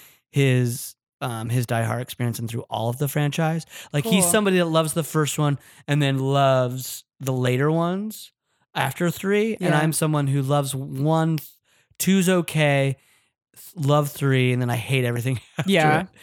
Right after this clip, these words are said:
Speaker 2: that's fair.
Speaker 1: Um, but we're just different. We just vary at different points in our
Speaker 2: Yeah.
Speaker 1: taste. But that's a cool thing to listen to.
Speaker 2: Yeah.
Speaker 1: 'Cause it's a, he, I mean, check out, yeah, at Wake Up with Jacob on Instagram to find that.
Speaker 2: Sweet.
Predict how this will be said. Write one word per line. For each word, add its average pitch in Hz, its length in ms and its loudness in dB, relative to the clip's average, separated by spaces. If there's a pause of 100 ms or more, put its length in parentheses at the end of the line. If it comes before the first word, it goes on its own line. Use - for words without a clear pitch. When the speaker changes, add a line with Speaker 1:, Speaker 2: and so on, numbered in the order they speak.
Speaker 2:
that's 330 200 0
fair. 175 380 4
Speaker 1:
Um, 143 240 -2
but 175 120 0
we're 190 120 4
just 175 260 -2
different. 165 220 0
We 170 60 -2
just 165 260 -4
vary 165 360 2
at 113 100 -4 (200)
different 131 300 -4 (600)
points - 420 -10
in - 120 -8
our 160 60 2
Speaker 2:
Yeah. 139 60 0
Speaker 1:
taste. 139 420 0 (320)
But 147 120 -2
that's 165 220 2
a 165 60 -2
cool 165 240 -2
thing 147 220 -2
to 147 80 -4
listen 143 340 -4
to. 175 280 -6 (240)
Speaker 2:
Yeah. 190 300 -2
Speaker 1:
'Cause 147 140 -2
it's 156 140 2
a, 165 240 0
he, 175 280 -2
I 147 80 -2
mean, 143 300 -2
check 147 260 -6
out, 139 360 -2 (160)
yeah, 123 220 -6
at 117 260 -10
Wake 123 220 -2
Up 123 120 -2
with 127 140 -4
Jacob 120 420 -2
on 117 160 -6
Instagram 127 600 -4
to 123 100 -4
find 139 320 -2
that. 143 300 -6
Speaker 2:
Sweet. 190 340 -2